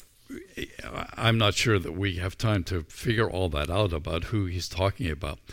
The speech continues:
There certainly were some heresies going on, and Peter is saying, "Here are the kinds of characters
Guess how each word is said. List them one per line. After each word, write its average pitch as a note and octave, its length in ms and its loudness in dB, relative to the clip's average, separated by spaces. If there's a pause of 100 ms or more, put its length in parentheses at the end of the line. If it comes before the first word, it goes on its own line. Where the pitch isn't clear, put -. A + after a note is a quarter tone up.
(600)
There A2+ 220 4
certainly F#3 560 6
were B2 220 4
some G#2 260 2
heresies G2 680 2
going D2 360 -6
on, D2 340 -8 (500)
and G2+ 260 2 (120)
Peter C#3+ 400 6
is G#2+ 300 0
saying, F#2 500 2 (720)
"Here D3+ 280 4
are F#3+ 40 4
the F#3+ 100 2
kinds C3+ 380 2
of A2+ 140 -6
characters G2 840 0